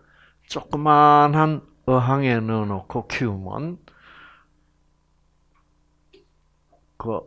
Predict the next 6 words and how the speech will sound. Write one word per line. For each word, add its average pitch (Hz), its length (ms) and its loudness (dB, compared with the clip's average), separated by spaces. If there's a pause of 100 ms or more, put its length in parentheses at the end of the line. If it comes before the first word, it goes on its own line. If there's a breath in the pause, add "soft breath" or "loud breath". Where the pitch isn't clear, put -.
(340)
부모들처럼 127 1000 0 (880 soft breath)
커질까, - 600 -4
안 80 140 -8
커질까? - 540 -16 (1000)
안 95 200 -14
커집니다. - 640 -20